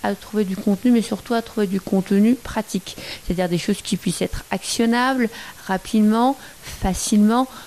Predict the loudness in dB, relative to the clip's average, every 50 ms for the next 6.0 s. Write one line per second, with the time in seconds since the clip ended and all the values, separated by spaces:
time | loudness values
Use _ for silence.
0 | -16 -12 -8 -4 -2 0 0 0 0 2 2 2 2 2 2 2 2 2 2 0
1 | 0 -2 -6 -6 -6 -4 -2 0 2 2 2 2 2 0 0 0 0 0 0 0
2 | -2 -2 -2 -4 -4 -2 -2 0 0 0 0 -2 -2 -4 -4 -2 -2 -4 -2 0
3 | 0 0 2 0 0 0 0 -2 -4 -6 -8 -6 -2 0 2 2 2 2 2 0
4 | 0 -2 -2 -2 0 0 0 -2 -2 -2 0 0 0 2 2 2 0 0 0 -4
5 | -4 -4 -4 -4 -4 -2 0 -2 -2 0 -2 -4 -4 -4 -4 -2 0 2 2 2